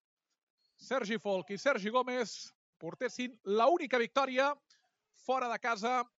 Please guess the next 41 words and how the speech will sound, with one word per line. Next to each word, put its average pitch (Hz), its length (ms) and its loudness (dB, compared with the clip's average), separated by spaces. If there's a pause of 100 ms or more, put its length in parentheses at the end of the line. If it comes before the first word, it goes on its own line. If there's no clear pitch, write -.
(760)
de 131 220 -10
la 180 140 -2
Unió 247 120 -8
Esportiva 233 380 -4
Valls 208 120 -4
en 220 120 -4
aquesta 233 240 -6
temporada 233 640 2 (440)
dos 165 360 -6
mil 269 180 -10
vint-i-tres 226 460 -4
dos 202 180 0
mil 269 140 -4
vint-i-quatre. 139 580 -6
Controla 262 400 -2
la - 20 -2
pilota, 185 460 -2
el 180 80 -8
canvi 285 240 -6
d'alet 254 240 -2
tot 233 140 -8
just 240 140 -8
al 226 100 -4
cercle 262 280 -2
central, 202 480 0 (340)
és 131 240 -8
Alan, 226 380 2 (180)
cap 147 240 -8
a 151 80 -4
l'esquerra, 226 720 2
perd 190 480 -2
la 156 80 -6
conducció 185 380 -4
de 214 60 2
la 202 120 4
pilota, 226 320 2
anava 180 240 4
cap 180 240 0
a 175 80 4
Carles 220 320 0
Güell, 220 300 2